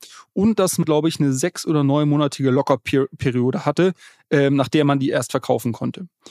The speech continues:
So, und was haben natürlich dann sehr, sehr viele, ähm, naja, ich sag mal jetzt nicht schlaue, aber sie dachten auf jeden Fall, dass sie schlau sind, Investoren gemacht. Die haben sich von Genesis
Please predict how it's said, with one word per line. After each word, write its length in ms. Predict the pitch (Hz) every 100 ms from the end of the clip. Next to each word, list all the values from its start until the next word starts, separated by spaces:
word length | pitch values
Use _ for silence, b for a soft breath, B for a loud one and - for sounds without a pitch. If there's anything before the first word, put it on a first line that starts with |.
| B B B
So, 160 | 147
und 160 | 139 117
was 200 | 139 -
haben 120 | 185
natürlich 320 | 175 180 170
dann 200 | 147 135
sehr, 200 | 135 175
sehr 140 | 175 156
viele, 400 | 170 156 143 131 B B
ähm, 540 | - 135 139 135 131 139 _ -
naja, 560 | 156 143 127 143 135
ich 60 | 127
sag 120 | 156
mal 80 | 147
jetzt 140 | 139
nicht 120 | 180 -
schlaue, 280 | 151 185
aber 100 | 143
sie 80 | 135
dachten 220 | 156 -
auf 80 | 170
jeden 100 | 175
Fall, 60 | 165
dass 80 | 151
sie 100 | 147
schlau 300 | 165 165 175 -
sind, 300 | 151 185 165
Investoren 440 | 147 - 156 147
gemacht. 360 | 120 135 202 - b b b 196
Die 160 | 233
haben 160 | 208 160
sich 180 | 147 -
von 300 | 127 113 110
Genesis 840 | 139 254 220 - 185 339 -